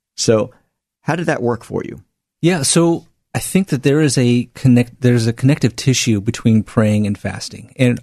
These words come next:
Speaker 2: we often will pray, um, but a lot of times our praying is maybe before a meal or maybe before some event,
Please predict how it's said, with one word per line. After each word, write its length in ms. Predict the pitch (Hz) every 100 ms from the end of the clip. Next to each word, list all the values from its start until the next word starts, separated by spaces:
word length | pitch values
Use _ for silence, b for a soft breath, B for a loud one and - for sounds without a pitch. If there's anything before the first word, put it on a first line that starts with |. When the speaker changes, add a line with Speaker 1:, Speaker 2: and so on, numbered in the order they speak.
| -
Speaker 2:
we 280 | 123 117 113
often 500 | 117 131 135 143 123
will 180 | 107 101 -
pray, 520 | - 196 107 107 160 _ _ _ _
um, 460 | - 120 113 110 95
but 160 | 117 113
a 80 | 123
lot 220 | 120 120
of 60 |
times 200 | 123 123
our 80 | 113
praying 480 | 104 - 117 117 120
is 180 | 104 101
maybe 280 | 107 104 101
before 340 | 104 - 110
a 40 |
meal 420 | 110 113 113 113 117
or 80 | 117
maybe 240 | 110 110
before 380 | 107 104 120 110
some 180 | 120 113
event, 520 | 107 110 107 110 -